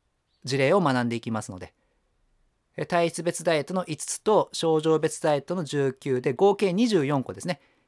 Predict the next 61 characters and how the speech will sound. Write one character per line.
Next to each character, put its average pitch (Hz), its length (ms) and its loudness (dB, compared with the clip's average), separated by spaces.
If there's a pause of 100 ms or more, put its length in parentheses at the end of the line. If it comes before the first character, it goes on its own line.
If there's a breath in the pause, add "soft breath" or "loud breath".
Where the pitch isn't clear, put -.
二 240 140 2
十 233 200 2
四 233 240 2
個 247 120 0
の 262 340 4
事 131 180 -6
例 127 320 2 (120)
と 127 100 -4
い 117 40 0
う 110 40 -6
の 120 140 -4
を 202 340 2
講 117 200 -2
座 113 120 -6
で 135 60 -4
は 175 120 4
学 107 220 -6
ん 123 40 -6
で 147 100 0
い 127 60 -2
き - 120 -16
ま 85 140 -14
す。 - 180 -12 (1200)
で、 131 80 -8
こ 147 120 -6
れ 147 80 -2
に 143 80 -2
よ 139 100 0
っ - 80 -12
て 185 340 0 (380)
様 156 240 -2
々 135 220 0
な 107 180 -8
ケ 131 140 -4
ー 113 40 -4
ス 170 120 -6
に 196 120 -4
対 123 280 -4
応 117 40 -2
で 113 120 -6
き - 100 -14
る 120 80 -6
よ 156 60 0
う - 20 -2
に 127 100 -2
な 113 120 -2
る 104 80 -6
と 104 180 -18
い 98 80 -10
う 92 60 -12
こ - 100 -16
と - 80 -14
で - 80 -10
す - 100 -10
ね。 175 160 -8 (1700)
こ - 100 -6
う 123 60 -2
受 165 100 4
け 208 60 6
る 175 80 2
と - 260 0